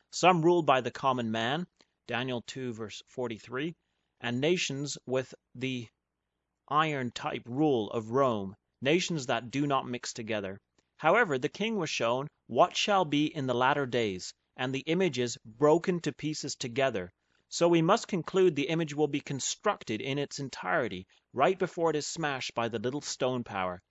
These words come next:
defined for us as the kingdom of God, which at that point will comprise Jesus Christ, his saints, and those Jews in the land that respond to the teaching of the prophet Elijah, in which the faithful heart of the fathers has been restored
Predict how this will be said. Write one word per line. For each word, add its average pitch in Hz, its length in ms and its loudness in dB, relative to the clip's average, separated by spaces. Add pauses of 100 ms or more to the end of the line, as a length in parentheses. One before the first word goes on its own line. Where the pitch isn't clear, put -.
(260)
defined 160 500 0
for 135 260 -2
us 143 120 -4
as 117 240 -6
the 120 80 -10
kingdom 165 420 -2
of 123 140 -6
God, 117 380 4 (340)
which 147 300 0
at 120 220 -2
that 143 260 2
point 156 280 -4
will 127 180 -6
comprise 127 760 -2
Jesus 156 360 -4
Christ, 127 480 -2 (280)
his 117 180 -10
saints, 160 500 -2
and 120 160 -4
those 135 300 -2
Jews 147 300 0
in 143 100 -4
the 135 80 -2
land 120 300 -2
that - 120 -6
respond 139 520 -2
to 117 100 -10
the - 80 -8
teaching 147 540 -8
of 104 120 -4
the 104 80 -6
prophet 127 400 0
Elijah, 104 540 -2 (420)
in 113 220 -4
which 147 320 0
the 107 80 -8
faithful 165 720 -4
heart 139 320 0
of 135 100 -8
the 127 100 -4
fathers 123 520 0
has 110 180 -8
been 104 220 -6
restored 120 560 -4